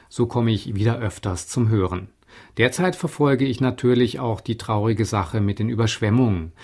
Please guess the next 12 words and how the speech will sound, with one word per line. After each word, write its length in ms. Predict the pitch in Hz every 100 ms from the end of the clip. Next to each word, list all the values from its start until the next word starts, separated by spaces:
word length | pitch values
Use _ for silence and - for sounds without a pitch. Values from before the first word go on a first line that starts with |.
| - -
Hat 140 | 110
es 160 | 107 -
doch 160 | 110
Ihr 100 | 120
Land 320 | 101 107 123 123
und 140 | 104
auch 220 | 104 -
einen 200 | 104 98
Teil 220 | - 104
Bayerns 480 | 98 98 107 104 95
schwer 260 | - 98 98
erwischt. 440 | 98 104 - -